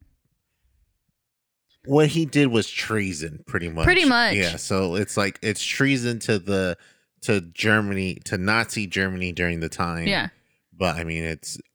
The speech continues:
Speaker 1: uh, like you s-, like it said, you know, when it comes down to the history books, do you really wanna be on the wrong side of history?
Speaker 2: Yeah,
Speaker 1: So
Speaker 2: honestly. But, and, and he even said, he said that his grandfather, he still had to do his duties, duties as,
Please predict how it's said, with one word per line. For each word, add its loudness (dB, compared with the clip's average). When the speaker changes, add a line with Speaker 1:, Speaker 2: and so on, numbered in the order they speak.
Speaker 1:
uh, -12
like 0
you -4
s-, -8
like -2
it -2
said, 0
you -4
know, -2
when -6
it -6
comes -6
down -2
to -4
the -2
history -4
books, -8
do -4
you -4
really 0
wanna -2
be -4
on -4
the -4
wrong -2
side -8
of -16
history? -4
Speaker 2:
Yeah, 4
Speaker 1:
So -2
Speaker 2:
honestly. 0
But, 4
and, 4
and 4
he 0
even 2
said, -2
he 4
said 0
that 2
his 4
grandfather, 4
he 4
still 2
had 4
to -2
do 0
his 2
duties, -2
duties 0
as, 2